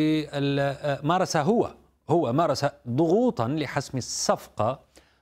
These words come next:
بعدما حذره الأمير محمد بن سلمان من أن فشل هذه الصفقة قد يؤثر على العلاقات البريطانية السعودية. تقول الصحيفة أيضًا: "حث ولي العهد السعودي رئيس الوزراء بوريس جونسون على تصحيح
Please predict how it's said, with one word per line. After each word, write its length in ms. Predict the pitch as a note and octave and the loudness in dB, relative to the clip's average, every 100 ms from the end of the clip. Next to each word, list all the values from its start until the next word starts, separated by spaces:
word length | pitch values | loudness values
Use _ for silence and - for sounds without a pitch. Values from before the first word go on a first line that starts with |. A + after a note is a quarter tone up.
| _ | _
بعدما 240 | F#3 G3 F3 | -2 0 -2
حذره 380 | E3 G#3+ E3+ | -2 -2 0
الأمير 320 | C#3+ C3+ D#3+ B2 | 0 0 -2 -2
محمد 340 | - C3+ G2+ | -4 -4 -2
بن 80 | A2 | -4
سلمان 480 | - F#2+ A#2+ F#3+ F3 _ _ | -4 -4 -2 -4 -8 _ _
من 60 | A2+ | -16
أن 180 | G2+ F#2+ | -12 -12
فشل 400 | - A3 G#3+ F#3+ | -2 0 2 0
هذه 260 | F3 D#3 | 0 -2
الصفقة 400 | C3+ - C3 - | -4 -4 -6 -4
قد 440 | C#3 - C4+ A3+ B2 - _ - | -4 0 2 2 -2 -14 _ -6
يؤثر 400 | D3+ D3+ C#3+ D#3 | -4 -2 0 0
على 180 | D#3+ A#2 | 0 -4
العلاقات 540 | G#2 G#2+ - D#3 C#3+ | -2 -4 -2 -4 -4
البريطانية 600 | A#2+ G#2+ F#3 B2+ B2+ A2+ | -4 -2 -2 -2 -2 -4
السعودية. 600 | A2+ - A2+ C#3 D#3+ G2+ - _ _ _ _ _ _ _ _ _ C3+ | -6 -4 -4 -4 -6 -8 -18 _ _ _ _ _ _ _ _ _ -2
تقول 240 | D3+ F3 | 2 2
الصحيفة 520 | D#3 C#3 C#3+ B2+ B2 C3+ | 2 0 -2 -2 -4 -2
أيضًا: 280 | B2+ F#2+ E2 | -2 -2 -2
"حث 260 | - - | -4 0
ولي 200 | A2+ G#2+ | -2 0
العهد 320 | A2+ G2 F#2 F2+ | -2 -2 -4 -6
السعودي 580 | - E2 E2 E2+ F2+ - _ _ _ _ _ _ | -8 -8 -6 -6 -8 -10 _ _ _ _ _ _
رئيس 220 | G2+ G#2 | -8 -4
الوزراء 420 | G2+ F2+ F#2 G2 - G2 | -4 -2 0 -2 -4 -6
بوريس 280 | F2 - F#2+ | -6 -6 -8
جونسون 320 | F2+ - A#2 | -6 -4 -4
على 220 | G2 F2 | -4 -4
تصحيح 760 | G2 - - D#3 B2+ - - | -6 -10 -8 -6 -6 -10 -20